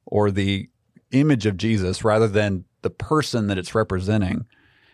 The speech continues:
and I've got my own little collection of Jesus statues or statues of Saint, but I'm not actually engaging the Lord,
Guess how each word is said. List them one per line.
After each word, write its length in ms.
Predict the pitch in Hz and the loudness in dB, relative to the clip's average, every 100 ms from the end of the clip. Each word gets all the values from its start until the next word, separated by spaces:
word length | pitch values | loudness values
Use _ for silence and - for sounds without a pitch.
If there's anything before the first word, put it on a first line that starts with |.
| - | -6
and 100 | 107 | 0
I've 120 | 107 | 2
got 180 | 101 147 | 4 4
my 140 | 131 120 | 6 6
own 200 | 139 139 | 6 6
little 240 | 123 104 | 6 4
collection 720 | - 104 101 127 - - 107 | 0 0 2 2 2 0 2
of 260 | 98 95 95 | 2 0 0
Jesus 440 | 104 135 117 101 | 4 6 6 2
statues 680 | - 101 92 - 90 98 101 | 0 0 0 -2 0 0 2
or 240 | 95 101 95 | 0 -2 -2
statues 400 | 120 110 110 98 | 0 2 0 -2
of 120 | 92 | -2
Saint, 320 | - 92 95 - - - _ _ _ _ - | -2 0 -2 -4 -18 -20 _ _ _ _ 0
but 120 | 117 | 2
I'm 120 | 117 | 4
not 160 | 127 156 | 4 4
actually 440 | 139 - 117 92 | 2 2 2 2
engaging 760 | 95 92 110 113 131 123 104 98 | -2 -2 0 2 2 4 4 2
the 80 | |
Lord, 600 | 95 95 107 101 - - | 2 0 2 2 0 -4